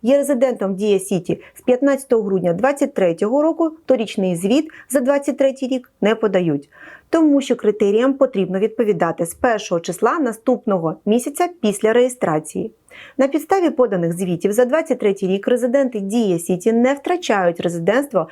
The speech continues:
через невідповідність наступним критеріям, таким як кількість фахівців, їхня заробітна плата, винагороди і розмір частки кваліфікованого доходу за результатами звітування за двадцять третій рік.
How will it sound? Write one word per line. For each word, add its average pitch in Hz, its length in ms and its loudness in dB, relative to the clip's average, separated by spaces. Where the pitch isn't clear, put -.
через 233 300 2
невідповідність 226 760 0
наступним 208 480 0
критеріям, 202 640 0
таким 262 320 2
як 247 240 0
кількість 285 400 -2
фахівців, 202 680 -2
їхня 269 340 4
заробітна 208 500 0
плата, 170 440 -2
винагороди 262 720 2
і 330 120 4
розмір 262 380 2
частки 240 360 -2
кваліфікованого 190 840 0
доходу 302 460 0
за - 100 0
результатами 208 640 -2
звітування 196 640 0
за 240 120 2
двадцять 185 420 -4
третій 180 360 -2
рік. - 280 -4